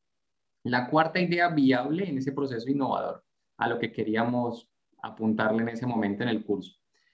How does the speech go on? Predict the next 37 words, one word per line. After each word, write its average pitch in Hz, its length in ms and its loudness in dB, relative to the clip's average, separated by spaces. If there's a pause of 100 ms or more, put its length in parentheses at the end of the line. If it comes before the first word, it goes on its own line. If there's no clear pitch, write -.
(180)
Y 131 420 8
parte 143 380 4
de 175 100 4
esas 151 300 -2
ideas 127 460 2
que, 110 300 -4
que 110 120 -6
traemos, 113 520 0
y 101 80 -4
ya 101 160 -2
casi 139 240 -4
para 135 200 -2
ir 107 100 -4
cerrando 139 460 4
aquí, 135 280 2
don 131 220 0
Kenny, 127 360 -6 (440)
te 123 120 -2
cuento 127 440 2
que - 360 0 (360)
en 135 180 8
esta 147 200 4
metodología, 135 840 2 (200)
¿cierto? 127 360 -6
Que 135 80 -10
se 110 40 -6
llama 107 320 2
Out 131 180 6
of 143 140 4
the 139 80 4
Box, 117 420 -2
que 117 80 -6
está 110 200 -2
basada 113 420 2
en 113 100 2
mindfulness, 113 1080 0
creatividad, 104 1000 2